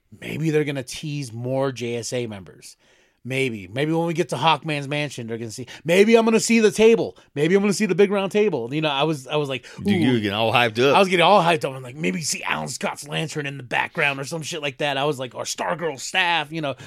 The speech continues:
Speaker 1: something, but no. Uh, and the actor that played Hawkman was the shit.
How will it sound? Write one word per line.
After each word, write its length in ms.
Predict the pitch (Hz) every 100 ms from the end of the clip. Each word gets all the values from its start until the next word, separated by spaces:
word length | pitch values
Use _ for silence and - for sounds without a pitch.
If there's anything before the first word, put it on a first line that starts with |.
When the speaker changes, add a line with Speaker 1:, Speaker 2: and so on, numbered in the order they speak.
| -
Speaker 1:
something, 720 | - - 226 254 - 180 160
but 140 | 156
no. 340 | 151 151 139 127 _ _ _ _ -
Uh, 320 | 147 143 135
and 160 | 147 175
the 80 | 165
actor 320 | 175 202 233
that 120 | 196
played 220 | - 170
Hawkman 520 | 170 202 - 240 254 226 _ -
was 120 | 110
the 80 | 151
shit. 340 | - 135 101